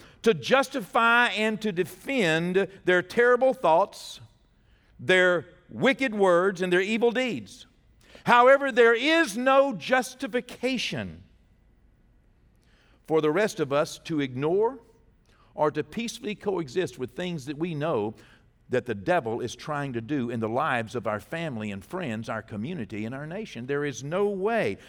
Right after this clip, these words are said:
that we can justify or defend or peacefully coexist with evil-minded men and women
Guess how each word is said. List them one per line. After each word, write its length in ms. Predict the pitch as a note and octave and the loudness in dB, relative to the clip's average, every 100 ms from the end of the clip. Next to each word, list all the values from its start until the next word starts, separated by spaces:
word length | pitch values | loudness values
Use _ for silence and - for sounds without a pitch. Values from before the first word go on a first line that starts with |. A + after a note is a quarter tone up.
| - | -4
that 120 | D3 | -4
we 180 | C#3 F#3+ | -2 -6
can 240 | - C#3+ | -6 -8
justify 720 | A#2+ D#3+ F3 - A#2 A#2+ G2+ F#2+ - - | -4 -4 -4 -6 -8 -4 -4 -4 -8 -6
or 140 | C3 | -4
defend 720 | B2 A#2 - F3+ C#3+ A#2 A#2+ - - | -2 -6 -8 -6 -4 -4 -4 -6 -4
or 140 | C3 | -4
peacefully 500 | - - G3+ - E3+ | -4 -6 -8 -8 -10
coexist 680 | - F3+ D#3 G#2+ D#3 - - | -8 -6 -6 -6 -4 -4 -4
with 140 | B2 - | -8 -8
evil-minded 1200 | E3 F3+ F3+ F3 E3+ F3 A#2 A#2+ D3+ E3 E3 D#3 | -8 -8 -6 -4 -4 -4 -6 -4 -2 -2 -2 -4
men 240 | C#3+ D3+ | -6 -6
and 120 | D3+ C#3+ | -6 -6
women 300 | E3+ C3 | -4 -4